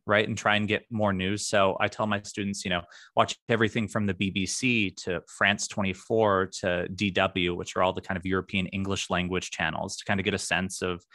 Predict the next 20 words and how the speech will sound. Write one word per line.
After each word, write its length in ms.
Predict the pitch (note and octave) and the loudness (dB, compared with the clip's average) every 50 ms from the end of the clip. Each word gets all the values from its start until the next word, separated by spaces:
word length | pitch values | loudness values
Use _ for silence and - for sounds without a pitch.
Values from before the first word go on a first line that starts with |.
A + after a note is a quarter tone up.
| - - - - - _ | -20 -20 -20 -20 -10 _
what's 180 | - - - | -6 -6 -4
going 260 | - - G2+ G2 G2 F#2+ | -2 -2 -2 0 0 0
on 200 | F#2 F#2 F#2 F#2 | 0 0 0 0
there." 300 | F#2 F2+ F2 E2+ - - | 0 0 0 0 -2 0
Al 140 | - G#2+ A#2 | 2 2 2
Jazeera 640 | G#2+ G2+ G2+ F#2 G#2 G#2 G#2 G#2 G2+ G2+ F#2+ F#2 F2+ - _ _ | 2 2 -2 0 2 2 4 4 4 4 2 0 -4 -10 _ _
has, 440 | - G#2 F#2+ F#2 F#2 F#2 F#2 - - | -2 2 2 2 2 0 -4 -6 -8
um, 220 | F2+ F2 F2 F2+ | -8 -8 -6 -4
great 240 | - G2 G2 G2+ - _ - | 0 2 2 2 0 _ -10
kind 140 | - - F#2 | -6 -4 -4
of 80 | F2 | -2
live 320 | F#2 F2+ F2 F#2 F#2 - - | 0 2 2 2 2 2 0
coverage 340 | - F#2+ F2+ F#2+ F2+ - | 0 0 0 0 -2 -4
and 80 | G2+ F#2 | -6 -6
reporting 440 | F#2 E2+ - - G2 F#2 F2+ F2+ F2+ | -6 -8 -6 -2 0 0 0 0 0
on 100 | F2 F2 | -2 -4
the 80 | E2+ | -4
ground 380 | F2 - F2+ E2 E2 E2+ F2 E2+ | -4 -2 0 0 0 0 0 -2
as 160 | E2 D#2+ F2 | -4 -6 -4
well, 440 | F2 F2 F2 F2 F2 E2+ E2+ E2 - | 0 2 4 4 4 4 2 0 -6